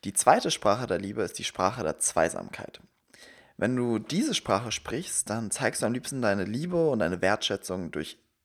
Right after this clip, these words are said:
exklusive Zeit für deinen Partner. Die sogenannte Quality Time. Das, was Tom immer gerne, wie Tom gerne seine Liebe gezeigt hat. Das heißt, dir ist es wichtig, dass man ein gemeinsames Abendessen hat, tiefe Gespräche,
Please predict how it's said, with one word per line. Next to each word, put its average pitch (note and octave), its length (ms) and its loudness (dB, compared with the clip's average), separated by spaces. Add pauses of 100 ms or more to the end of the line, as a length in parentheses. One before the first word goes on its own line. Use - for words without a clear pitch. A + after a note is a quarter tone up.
(240)
exklusive A2+ 680 -2
Zeit F#2 380 0
für - 240 -4
deinen E2 200 0
Partner. G1+ 460 -8 (680)
Die C3 60 -8
sogenannte C#3 380 4
Quality A2 420 4
Time. - 280 -8 (400)
Das, G#2 180 2
was - 200 -4
Tom G2 220 0
immer C#2+ 220 -4
gerne, C2+ 460 -2 (140)
wie F#2+ 100 -10
Tom A2+ 240 -2
gerne F2 220 4
seine F2+ 180 0
Liebe E2+ 160 -6
gezeigt - 340 -6
hat. - 160 -8 (500)
Das - 160 -8
heißt, F#2+ 380 2
dir G#2+ 100 0
ist A#2 80 -2
es A2 140 -4
wichtig, A2 460 -4
dass - 200 -4
man E2 220 -4
ein E2+ 160 -4
gemeinsames G#2+ 480 0
Abendessen - 640 -4
hat, - 220 -10 (680)
tiefe C3 280 -2
Gespräche, G2 680 -2